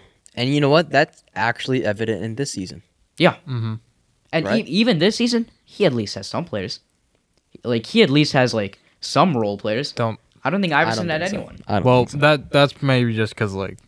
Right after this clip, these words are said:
Speaker 1: We don't really
Speaker 3: yeah,
Speaker 1: know.
Speaker 3: <laughs> we don't know.
Speaker 1: Like,
Speaker 2: I guess,
Speaker 1: exactly.
Speaker 2: like, we're not gonna know role players from, like, the two thousands, but
Speaker 1: Yeah, that's what I'm saying. So we can't. I think, I think we can say their situations are very
Speaker 2: But,
Speaker 1: similar.
Speaker 2: I mean, even
Speaker 1: What was,
Speaker 2: then
Speaker 1: what was, what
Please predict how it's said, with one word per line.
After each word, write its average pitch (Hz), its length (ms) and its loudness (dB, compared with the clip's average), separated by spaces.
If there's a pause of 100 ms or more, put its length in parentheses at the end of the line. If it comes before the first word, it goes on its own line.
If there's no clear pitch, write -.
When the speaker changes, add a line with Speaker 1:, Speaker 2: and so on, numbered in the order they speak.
Speaker 1:
We 131 100 0
don't 113 200 2
really 110 220 -2
Speaker 3:
yeah, 95 320 0
Speaker 1:
know. 135 80 2
Speaker 3:
<laughs> - 20 2
we 123 100 4
don't 117 180 4
know. 113 380 0 (240)
Speaker 1:
Like, 110 320 -6
Speaker 2:
I 131 240 2
guess, 220 180 6
Speaker 1:
exactly. 196 120 4
Speaker 2:
like, 127 60 -2
we're 143 120 2
not 143 160 2
gonna 147 140 0
know 127 140 2
role 110 300 -2
players 101 260 -6
from, 107 120 -8
like, 104 100 -10
the - 80 -18
two 127 220 -10
thousands, 101 480 -6
but - 240 -6 (540)
Speaker 1:
Yeah, 113 260 4
that's 107 160 2
what 113 100 4
I'm 107 60 4
saying. 107 180 0
So 127 100 -2
we 139 120 2
can't. 143 200 0
I 123 120 4
think, 151 240 0
I 120 100 2
think 151 160 2
we 143 80 0
can 139 80 0
say 127 140 0
their 120 100 2
situations 120 540 -4
are 101 80 -4
very 101 200 2
Speaker 2:
But, 123 120 0
Speaker 1:
similar. 151 120 2
Speaker 2:
I 165 60 4
mean, 143 180 -2 (220)
even 180 220 2
Speaker 1:
What 208 80 2
was, 185 100 2
Speaker 2:
then 143 120 0
Speaker 1:
what 196 120 2
was, 190 100 2
what 87 220 -2